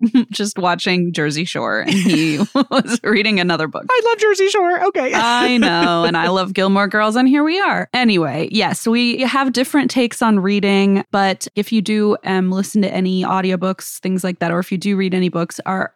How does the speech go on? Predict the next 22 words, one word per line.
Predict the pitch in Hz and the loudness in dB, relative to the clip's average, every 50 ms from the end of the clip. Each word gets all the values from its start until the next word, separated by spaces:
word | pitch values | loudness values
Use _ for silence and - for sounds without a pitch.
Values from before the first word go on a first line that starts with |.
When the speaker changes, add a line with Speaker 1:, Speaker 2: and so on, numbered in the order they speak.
| _ - | _ -2
Speaker 1:
are | 202 208 214 | 0 0 2
any | 220 226 226 | 2 2 2
of | 214 202 | 2 2
them | 208 202 196 | 2 2 2
about | 202 175 - 185 175 180 202 269 - - - - 262 | 0 0 0 0 0 2 2 0 -2 -4 -8 -6 -2
this | 233 254 247 | 0 0 0
sort | - - 226 214 | 0 -2 -2 -2
of | 214 202 | -2 -4
topic, | - - - 180 185 - 240 254 - - | -6 -2 -2 -2 0 0 -2 -4 -2 -2
the | 226 196 190 | -2 -2 -2
occult? | 180 - - - 202 202 220 - - - - - - - - - _ _ _ - | -2 -4 -4 -2 -2 0 -2 -2 -6 -10 -12 -12 -12 -16 -20 -20 _ _ _ -2
Speaker 2:
Yeah, | 208 226 190 160 - | -2 -2 -2 -2 -4
the, | 196 240 - | -4 -4 -2
all, | 175 202 220 226 | 0 0 0 0
a | - 208 202 | 0 0 0
hundred | 220 262 233 226 | 0 2 0 0
percent | - 208 185 - 196 180 165 | 0 -2 -2 -2 -2 -2 -4
of | 160 165 | -4 -6
them | 147 139 135 | -6 -8 -8
are, | 123 117 135 143 | -10 -12 -14 -12
actually. | - 165 160 - - - 233 | -10 -10 -10 -8 -4 -2 0
Speaker 1:
Really? | 370 494 698 679 508 269 220 190 170 165 180 - | 2 4 4 4 4 4 2 2 0 -2 -4 -6